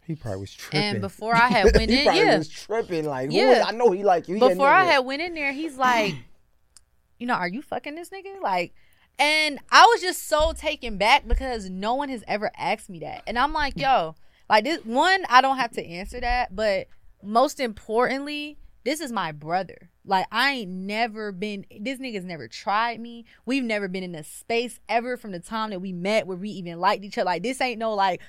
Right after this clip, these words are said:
Speaker 2: oh, we used to kinda, like, talk and see if we liked each other. Now we don't, we brethren. Like, nah, this is my legit brother." And what I really told him is, like, "See, what'll happen is you keep questioning me about him, your ass is gonna be
Speaker 1: Yeah.
Speaker 2: out the picture."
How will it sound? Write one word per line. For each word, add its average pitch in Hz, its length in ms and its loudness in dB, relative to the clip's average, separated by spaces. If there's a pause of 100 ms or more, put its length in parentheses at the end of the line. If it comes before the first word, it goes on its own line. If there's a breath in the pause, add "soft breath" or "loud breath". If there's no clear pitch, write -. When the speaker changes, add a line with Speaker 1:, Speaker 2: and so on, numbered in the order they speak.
(120)
Speaker 2:
oh, 214 400 6
we 214 100 -4
used 214 280 -6
to 202 80 -6
kinda, 220 280 -2
like, 185 320 2
talk 214 360 2
and 180 100 -8
see 226 160 -6
if 214 80 -6
we 208 100 -8
liked 208 240 4
each 196 140 -10
other. 196 180 0
Now 196 220 2
we 202 100 -6
don't, 190 160 -2
we 185 80 -8
brethren. 185 340 -4
Like, 185 200 -2
nah, 185 340 -2
this 202 160 -8
is 233 80 -14
my 214 160 -4
legit 170 460 -8
brother." 190 340 -6 (380 soft breath)
And 208 400 -4
what 240 140 2
I 226 100 8
really 415 260 2
told 262 200 2
him 240 160 -4
is, 220 180 -6
like, 180 180 0
"See, 254 160 -10
what'll 214 220 0
happen 330 340 2
is 339 220 -8
you 320 80 -10
keep 320 220 -12
questioning 285 300 -4
me 220 80 -10
about 165 240 -4
him, 349 360 -8
your 190 260 2
ass 202 340 4
is 165 120 -16
gonna 151 180 -16
be 147 80 -12
Speaker 1:
Yeah. 143 100 -2
Speaker 2:
out - 100 -4
the - 60 -20
picture." - 320 -14